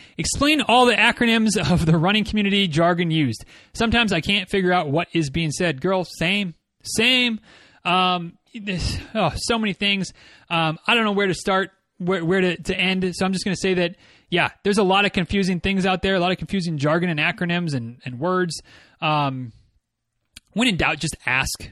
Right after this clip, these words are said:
When in doubt, just ask. Uh, n-, most people aren't gonna give you too much trouble if you don't understand something.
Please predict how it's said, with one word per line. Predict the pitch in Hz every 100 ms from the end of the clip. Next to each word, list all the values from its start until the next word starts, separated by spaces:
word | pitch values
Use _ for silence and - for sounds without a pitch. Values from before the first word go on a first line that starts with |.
| -
When | -
in | 202
doubt, | 151 151
just | 135 127
ask. | 127 127 - - - - _
Uh, | 147
n-, | 131 151 175 _ _ _
most | 175 226 233
people | 226 196
aren't | 180 175
gonna | 165
give | 156 156
you |
too | -
much | 160 - - _ -
trouble | - 151 120 123 -
if | 131
you |
don't | 143 143
understand | 143 131 147 131
something. | 139 123 131 127